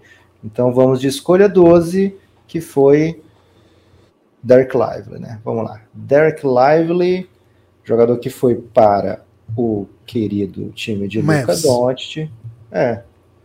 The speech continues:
Speaker 1: É que eu tô procurando aqui na minha planilha onde estão as informações do Derek Lively, né? Ele é só, ele é fi-, é só, <laughs> ele é filho da Kathy Drysdale,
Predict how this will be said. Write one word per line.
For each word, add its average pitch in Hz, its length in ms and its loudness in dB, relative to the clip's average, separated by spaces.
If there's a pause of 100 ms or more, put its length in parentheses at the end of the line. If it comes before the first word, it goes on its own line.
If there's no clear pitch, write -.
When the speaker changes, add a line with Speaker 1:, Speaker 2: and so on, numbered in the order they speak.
(560)
Speaker 1:
É 104 80 -16
que - 80 -12
eu 107 40 -8
tô 110 100 -14
procurando 113 420 -6
aqui 113 140 -8
na 113 100 -4
minha 117 140 -4
planilha 131 720 -2
onde 113 240 -6
estão 117 220 -6
as 117 120 -2
informações 117 640 -4
do 113 140 -6
Derek 110 340 0
Lively, 107 560 0
né? 101 160 -12 (560)
Ele 143 160 8
é 165 80 10
só, 185 360 6
ele 156 140 8
é 151 60 8
fi-, - 240 -8
é - 20 -12
só, - 320 -6 (100)
<laughs> - 100 -10
ele 160 180 2
é 170 80 4
filho 165 320 6
da 165 120 8
Kathy 165 500 2
Drysdale, 143 840 4